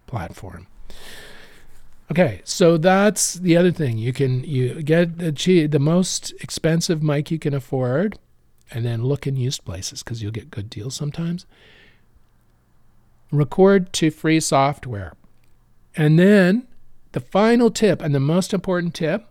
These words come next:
is create a test podcast that no one will hear except for you. You don't even have to upload it. You can just record it and then listen to it.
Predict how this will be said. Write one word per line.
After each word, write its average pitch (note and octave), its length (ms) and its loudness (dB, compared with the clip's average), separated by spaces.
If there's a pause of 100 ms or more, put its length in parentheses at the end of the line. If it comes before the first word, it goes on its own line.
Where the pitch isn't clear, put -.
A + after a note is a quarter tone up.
(420)
is D#3 260 -2 (340)
create A#3+ 240 0
a C4+ 60 2
test B3+ 380 -4
podcast - 1120 -10
that C#3+ 160 -4
no E3 240 4
one G3+ 260 4
will F3 100 0
hear E3+ 240 0
except C#3 340 -6
for D3+ 100 -6
you. D#3+ 340 -2 (160)
You E3 100 2
don't G3+ 200 4
even A#3+ 180 2
have F#3 200 0
to - 100 -4
upload F3+ 520 -2
it. A2+ 220 -6 (260)
You F3 140 2
can F3+ 180 0
just G3+ 220 -4
record F3+ 400 -2
it - 220 -10 (340)
and C#3+ 180 0
then C#3+ 180 0
listen C#3 320 -4
to F#2+ 140 -10
it. D#2+ 120 -16